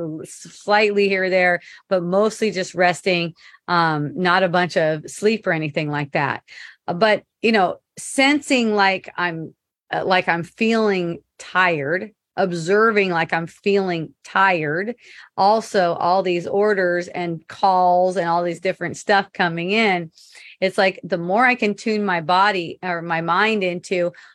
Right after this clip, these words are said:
my life is God and my, it's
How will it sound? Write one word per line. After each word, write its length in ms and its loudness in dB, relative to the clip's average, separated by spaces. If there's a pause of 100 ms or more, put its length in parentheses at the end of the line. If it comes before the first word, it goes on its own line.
(100)
my 260 0
life 480 2 (220)
is 520 -2 (380)
God 480 0 (100)
and 220 -10
my, 100 -6
it's 220 -4